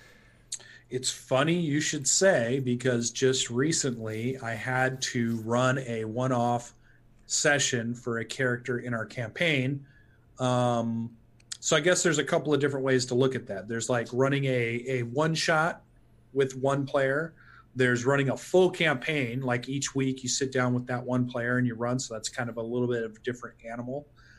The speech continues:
Um, and I've even seen people start to talk about how to play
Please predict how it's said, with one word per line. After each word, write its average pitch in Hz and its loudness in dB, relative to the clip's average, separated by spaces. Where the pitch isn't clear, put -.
Um, 117 -2
and 135 0
I've 170 4
even 220 8
seen 151 0
people 151 -2
start 143 2
to 139 -8
talk 139 0
about 139 0
how 143 0
to 139 2
play 131 0